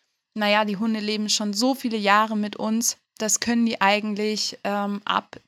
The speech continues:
die lernen das ja mit uns.“ Aber ich sehe einfach bei vielen Tierschutzhunden,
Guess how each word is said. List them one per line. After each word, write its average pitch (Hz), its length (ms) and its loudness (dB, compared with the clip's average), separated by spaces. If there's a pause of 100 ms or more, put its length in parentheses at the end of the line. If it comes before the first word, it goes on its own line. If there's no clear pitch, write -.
die 196 320 -6
lernen 208 400 0
das 208 200 0
ja 196 140 -2
mit 196 240 -6
uns.“ 220 380 -4 (880)
Aber 226 460 6
ich 208 160 -4
sehe 226 220 -2
einfach 208 360 -2
bei 196 180 -4
vielen 208 480 -2
Tierschutzhunden, 208 880 0